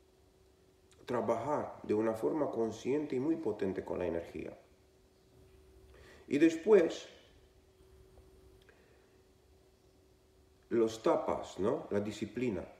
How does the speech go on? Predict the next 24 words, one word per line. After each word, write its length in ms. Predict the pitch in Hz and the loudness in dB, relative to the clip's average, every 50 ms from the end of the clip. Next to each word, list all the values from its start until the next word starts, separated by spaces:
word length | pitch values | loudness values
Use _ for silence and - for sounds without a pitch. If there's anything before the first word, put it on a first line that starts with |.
| - - | -12 -8
Aquí 260 | - - - - 175 | -8 -8 -4 -2 4
de 120 | 160 170 165 | 4 6 8
nuevo 260 | 175 190 190 165 165 | 8 6 6 4 4
no 100 | 175 185 | 0 2
se 120 | - 208 | 0 0
trata 260 | 202 190 196 196 190 | 0 0 -2 -2 0
de 80 | 170 165 | 0 0
imponerme 640 | 160 147 127 - 127 127 135 156 160 139 127 117 | 0 0 0 -2 -2 0 0 0 0 0 0 0
algo, 380 | 113 120 127 127 120 104 98 95 | 0 2 2 0 0 0 0 0
¿no? 320 | 98 107 123 151 160 156 - | 0 2 2 0 0 -2 -2
Imponerme 640 | 127 127 123 - 120 113 120 139 151 160 147 143 127 | -4 -4 -4 -4 -4 -2 0 0 0 2 2 2 0
a 60 | 120 | 0
hacer 240 | - - 143 135 131 | 0 -2 -2 -2 -2
las 180 | 127 - - | -2 -4 -4
cosas, 400 | - - 139 143 - - 92 92 | 0 2 2 2 2 0 -4 -2
despertarme 720 | 113 120 - - - - - - - 143 170 185 196 196 190 | -2 -4 -2 -2 -2 -2 -2 2 2 4 4 6 4 4 4
todos 200 | - 190 185 170 | 6 6 6 6
los 240 | 175 165 - - | 4 2 0 -2
días, 380 | - 143 135 117 95 90 85 85 | -2 0 0 2 2 0 0 0
de 80 | 95 107 | 0 -2
hacer 240 | 107 - 156 143 | -2 -2 -2 -2
las 160 | 156 151 - - | -2 -2 -4 -2
cosas 480 | - 165 170 - - 147 139 - - - | 0 0 0 2 2 -2 -2 -2 -6 -8
así. 500 | 120 120 120 - - - - 127 107 - | -6 -6 -6 -6 -10 -8 -8 -8 -8 -8